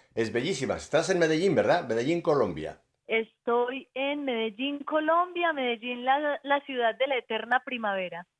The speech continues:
Speaker 1: Cierto, cierto. Yo no sé si te conté, pero mi familia y yo estuvimos muy cerca de ir a vivir a Medellín hace muchos años. Se iba a formar ahí una comunidad de alianza. Finalmente los planes no se dieron porque fue exactamente el tiempo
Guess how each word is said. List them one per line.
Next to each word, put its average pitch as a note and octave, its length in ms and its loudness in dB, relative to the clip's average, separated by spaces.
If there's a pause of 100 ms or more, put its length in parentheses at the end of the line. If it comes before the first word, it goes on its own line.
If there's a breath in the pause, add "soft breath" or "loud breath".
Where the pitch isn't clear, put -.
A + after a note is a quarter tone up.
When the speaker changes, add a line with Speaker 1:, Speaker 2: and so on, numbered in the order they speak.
(140)
Speaker 1:
Cierto, F2 600 -4 (340)
cierto. F#2 480 -6 (360 soft breath)
Yo D3 120 4
no A#3 100 4
sé G3 100 -4
si F#3+ 140 -4
te - 120 -2
conté, D#3 260 0
pero D3 280 2
mi A#2 140 -4
familia A#2+ 300 -2
y D#3 40 0
yo D#3 60 0
estuvimos C#3 440 -2
muy F3 180 -2
cerca F3 340 0
de A#2+ 100 0
ir C#3 120 2
a C3 40 2
vivir A2+ 280 0
a B2 40 0
Medellín A2+ 380 0
hace C#3 220 0
muchos D3 340 -6
años. D3 300 -2
Se A#2 140 -2
iba B2 120 0
a B2 40 -4
formar A2+ 300 -2
ahí A#2 140 2
una B2+ 220 0
comunidad G#2 420 2
de G#2 80 2
alianza. A#2 600 0 (280 soft breath)
Finalmente A#2+ 460 0
los G#2 160 -4
planes A#2 300 0
no A2+ 100 0
se C3 160 -2
dieron A#2 300 -2
porque A2 260 -6
fue B2 200 0
exactamente B2 540 -2
el A2 120 -6
tiempo A2+ 460 -2